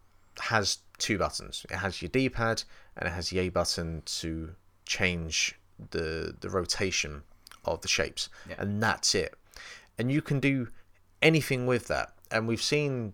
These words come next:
Speaker 1: bells and whistles and different spins and takes on Tetris over the years. But you can still go back to that Game Boy version or the N E S version.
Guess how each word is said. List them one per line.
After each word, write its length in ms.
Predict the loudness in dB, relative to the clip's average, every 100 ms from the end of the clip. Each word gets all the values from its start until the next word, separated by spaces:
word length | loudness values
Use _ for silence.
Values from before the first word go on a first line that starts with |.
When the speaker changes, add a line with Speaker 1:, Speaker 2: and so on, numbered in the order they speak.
| 6
Speaker 1:
bells 340 | 8 8 6
and 200 | 0 0
whistles 580 | 0 0 -2 -2 -4 -4
and 160 | -4 -2
different 340 | -2 -2 -6 -6 0
spins 840 | 0 0 -2 -2 0 -4 -4 -4
and 120 | -6 -6
takes 500 | 0 0 -2 -8 -8 -6 0
on 160 | 0
Tetris 380 | 0 -2 -4 -4
over 160 | -4 -2
the 80 |
years. 400 | -2 -2 -2 -6 -8 -16 -16 -16 -18 -20 -16 -4
But 80 | -2
you 80 | -2
can 120 | -2
still 240 | 2 4
go 160 | 8 8
back 200 | 6 2
to 100 | 0
that 200 | 2 2
Game 260 | 2 2 2
Boy 200 | 0 0
version 640 | 0 0 -2 -6 -8 -14 -18 -20 _ _ _ -10 -4
or 400 | 0 2 2 0
the 280 | -2 -4 -4 -6
N 100 | -6
E 80 | -4
S 140 | -2
version. 480 | -2 -2 -4 -8